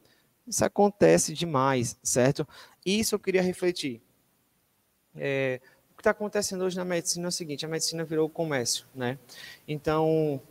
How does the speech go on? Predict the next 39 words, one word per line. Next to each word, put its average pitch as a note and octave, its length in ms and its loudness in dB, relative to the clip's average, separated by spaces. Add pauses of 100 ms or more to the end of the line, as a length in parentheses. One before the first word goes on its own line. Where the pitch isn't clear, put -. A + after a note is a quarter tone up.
(140)
acontece E3 480 0
que E3+ 60 2
algumas E3 260 0
pessoas E3 360 2
podem D3 280 2
fazer C#3 260 2
medicina D#3+ 640 2 (360)
porque C#3 200 0
o C#3 80 4
pai D3 200 4
quis, D3+ 580 -2 (120)
porque - 180 -4
a C3 60 6
mãe C#3 220 0
quis, C#3+ 580 0 (100)
ou C#3+ 400 6
a C3+ 60 4
avó, C3+ 420 8
o C3 100 4
avô, C3 460 2 (320)
ou F3 160 4
por F3+ 140 0
achar E3+ 240 4
que - 100 -2
a E3 60 4
medicina D#3+ 460 4
vai D3+ 120 6
te - 140 2
tornar D#3 600 4
milionário. C#3 680 4 (320)
Então, E3+ 240 4
muitas G3+ 340 6
pessoas E3+ 360 4
estão E3+ 160 0
seguindo D#3+ 320 0
o F3+ 40 2
caminho D#3 260 2
da D3 100 6
medicina C#3 680 4